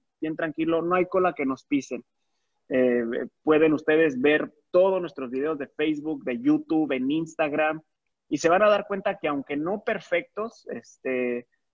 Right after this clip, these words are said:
eh, pues hemos querido dejar algo bonito, eh, en, en las redes sociales, especialmente, eh, no criticando a nadie, ¿verdad? Pero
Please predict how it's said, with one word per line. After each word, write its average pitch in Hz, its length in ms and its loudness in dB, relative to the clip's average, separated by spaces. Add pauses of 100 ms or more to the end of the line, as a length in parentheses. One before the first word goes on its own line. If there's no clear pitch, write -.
(100)
eh, 135 280 -2
pues - 160 -6
hemos 226 220 -2
querido 208 260 0
dejar 196 320 0
algo 196 240 0
bonito, 165 680 -2
eh, 127 420 -4
en, 127 580 -12
en 131 180 -4
las 127 140 0
redes 175 240 2
sociales, 151 460 -2
especialmente, 175 800 -4 (420)
eh, 123 420 -2 (120)
no 147 240 2
criticando 160 480 -2
a 165 40 0
nadie, 151 360 0
¿verdad? 156 240 2
Pero 131 340 -2